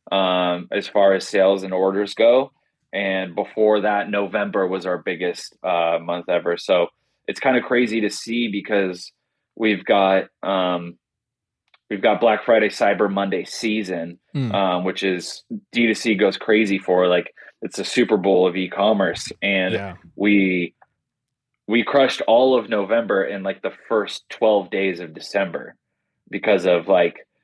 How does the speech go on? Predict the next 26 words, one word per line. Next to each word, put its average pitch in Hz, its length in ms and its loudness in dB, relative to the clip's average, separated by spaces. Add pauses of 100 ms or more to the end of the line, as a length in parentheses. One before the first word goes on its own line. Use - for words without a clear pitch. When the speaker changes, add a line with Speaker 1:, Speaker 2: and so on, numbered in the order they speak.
(120)
Speaker 1:
I 107 80 4
think 127 180 2
we're 127 140 6
a 101 60 2
great 113 280 2
stocking 120 500 -4
stuffer, 139 560 -2 (380)
and 107 120 -6
I 107 60 -2
think 107 320 -8
we're 110 240 4
a 95 80 -4
great, 101 500 -2
uh, 92 480 0 (300)
last 104 460 0
minute, 98 480 -4
like, 92 300 -2
gift 98 280 -4
option. 131 500 -2
So 98 260 2
a - 20 2
lot 92 240 2
of 92 80 -4
that's 92 260 -2
been 113 140 -4
happening. 120 500 -4